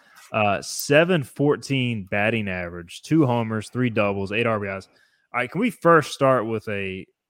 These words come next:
I got, I got a bone to pick with Collegiate Baseball newspaper. You guys know I have a long-standing rivalry with Collegiate Baseball. Uh,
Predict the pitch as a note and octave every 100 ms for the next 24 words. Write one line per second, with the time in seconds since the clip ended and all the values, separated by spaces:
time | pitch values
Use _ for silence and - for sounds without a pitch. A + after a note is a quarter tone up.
0 | - A#2+ C3+ A#2+ A2 A#2 G2 F#2+ G2 G#2
1 | G#2 - A2 G#2 G2 - A2 A2 G2 F2+
2 | F#2+ F#2+ G2 F2+ F#2 F2+ - F2+ E2+ F2
3 | - _ _ _ _ C3 E3 D3+ B2 C3
4 | C3 B2+ A2+ A#2+ A2 G#2 G#2+ B2+ C3+ -
5 | C3 B2+ A#2 A2 A2 G#2+ A2 A2 G2+ G2+
6 | - A2 G#2+ F#2 G2+ F#2+ - F#2+ F#2+ F#2
7 | - _ _ _ _ _ _ _ _ -
8 | G#2+ G#2+ G2+ G2